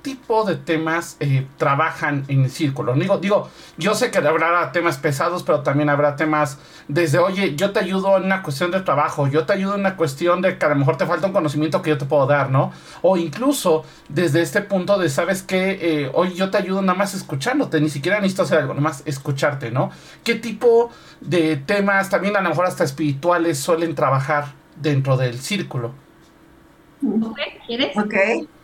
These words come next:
Speaker 3: bueno, pues, eh, voy a comentar a unos y ya después que comente otros,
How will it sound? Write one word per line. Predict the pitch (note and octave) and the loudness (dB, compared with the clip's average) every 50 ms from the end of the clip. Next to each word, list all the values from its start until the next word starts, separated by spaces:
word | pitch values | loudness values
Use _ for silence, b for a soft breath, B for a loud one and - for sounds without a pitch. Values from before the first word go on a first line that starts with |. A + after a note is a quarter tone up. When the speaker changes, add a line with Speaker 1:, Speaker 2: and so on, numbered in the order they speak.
| - - - - - - | -20 -20 -20 -18 -6 -2
Speaker 3:
bueno, | G#3+ G3+ F#3+ F#3 F#3+ G3+ G3+ - | 0 2 2 2 2 0 0 0
pues, | G3+ F#3 E3+ E3+ F3 - - - - - B B B B B B B B B - - - - | 2 2 2 2 0 -2 -6 -10 -16 -20 B B B B B B B B B -20 -18 -6 -2
eh, | G3 G3+ G3+ G3 G3 G3+ G3+ | 0 2 4 4 4 4 4
voy | F#3+ A3 A3+ | 2 2 2
a | A#3 A#3+ | 2 2
comentar | B3 A#3+ A3+ G#3+ G#3+ G#3+ A3+ G#3+ A3 | 2 2 2 2 2 2 2 2 2
a | A#3 A#3 | 2 2
unos | A#3+ A#3+ B3+ C#4+ D4+ D#4 D#4 D#4 - - | 4 4 4 4 4 4 2 0 0 0
y | A#3+ A3 - | 2 2 4
ya | G#3 F#3+ F#3+ F#3 | 4 2 2 2
después | F#3+ F#3+ F#3+ - - F#3+ F3+ F3 F3 | 0 -2 -4 -6 -2 0 0 0 0
que | - - G3 - | -2 -4 -4 -2
comente | G3 F3+ F3 E3+ F3 F3 F3+ F3+ - F#3+ F#3 | 0 4 4 6 6 6 4 2 0 0 2
otros, | F3 F3 F3 F3+ F3+ F#3 F#3 F3+ F3+ F3+ - - - - | 2 0 0 -2 -2 -2 -2 -2 -4 -6 -8 -14 -16 -20